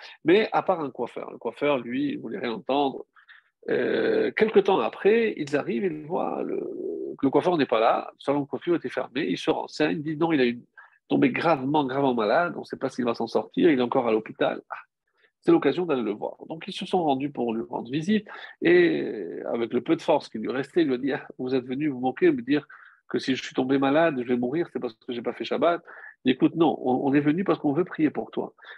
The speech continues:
Mais sache que si tu demandes à Hachem, il faut aussi que tu donnes. Donc, est-ce que si nous, on prie pour toi et que Hachem t'envoie la guérison, est-ce que tu es prêt à fermer ton magasin et respecter Shabbat ? » Il a dit, « La vérité, vu ce qu'ils m'ont dit les médecins,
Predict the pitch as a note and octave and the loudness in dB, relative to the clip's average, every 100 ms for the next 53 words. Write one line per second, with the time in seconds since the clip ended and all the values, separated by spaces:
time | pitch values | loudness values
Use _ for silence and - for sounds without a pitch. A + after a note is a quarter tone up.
0 | - - G3 A#3 - _ _ _ F3+ E3 | -4 4 4 4 -4 _ _ _ 2 2
1 | - C3 - G#3+ F3 D3+ D3 E3+ D3+ C3 | 0 -6 -6 -6 -6 -2 0 2 2 2
2 | A#2+ - D3 E3+ - - - - - D3 | 0 -2 -4 -6 -12 -2 0 0 -4 -6
3 | C3 A2+ A2+ - _ - - - A#2+ D3 | -4 -6 -6 -10 _ -20 -20 -16 0 2
4 | C#3+ - - D3+ D3 - G3 F3+ - - | 2 -2 -2 0 0 6 8 8 4 -20
5 | _ _ - - A3 G#3+ F3+ G#3+ F3+ C3 | _ _ -20 -2 0 2 2 4 4 2
6 | G3 F#3 D3+ - C#3 - - B2+ - F#3 | -4 -4 -6 -2 -2 -2 -2 -4 -2 -4
7 | E3+ D3+ C#3 A#2+ D3 D#3+ C3+ B2+ A#2+ A#2 | -2 -2 -2 -2 -2 0 0 -4 -8 -8
8 | B2 D3 - - - C3+ E3+ F3 E3 - | -8 -8 -12 -10 -6 2 2 2 -2 0
9 | G#3 - C3 C3+ C3+ B2+ A#2 B2+ B2+ A#2 | -2 -2 -4 -4 -2 -4 -4 -4 -4 -6
10 | - A2 - - - - _ _ _ - | -8 -12 -8 -8 -8 -18 _ _ _ -4
11 | C3 C3+ D3+ C#3 C#3 B2+ C3 C#3 - _ | -2 2 4 6 4 2 2 0 -2 _
12 | _ _ _ E3 A#2 F3+ - D3 C3+ B2+ | _ _ _ -10 0 0 2 0 2 0
13 | D3 C3 A#2 - C#3 | 0 0 0 -2 -2